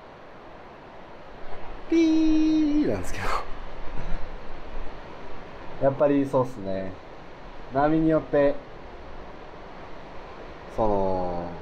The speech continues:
自分の作戦であったり、技の質とか、上げていかなきゃいけないんで、波のせいにはしてられないんで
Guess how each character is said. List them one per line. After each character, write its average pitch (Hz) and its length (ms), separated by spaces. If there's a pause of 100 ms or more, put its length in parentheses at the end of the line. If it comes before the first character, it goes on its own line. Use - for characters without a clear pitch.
(340)
自 131 120
分 131 120
の 131 100
作 127 220
戦 120 280
で 113 80
あ 110 40
っ 110 40 (100)
た 104 80
り、 98 80 (1300)
技 123 260
の 120 120
質 - 400 (280)
と 107 60
か、 95 300 (680)
上 113 120
げ 120 80
て 120 100
い 113 40
か 113 100
な 110 120
き 104 80
ゃ - 20
い 98 60
け 98 120
な 98 100
い 90 40
ん 87 120
で、 90 60 (680)
波 131 200
の 139 140
せ 135 220
い 127 40
に 131 80
は 127 100
し - 100
て 113 100
ら 104 120
れ 95 80
な 95 100
い 92 60
ん 87 40
で - 60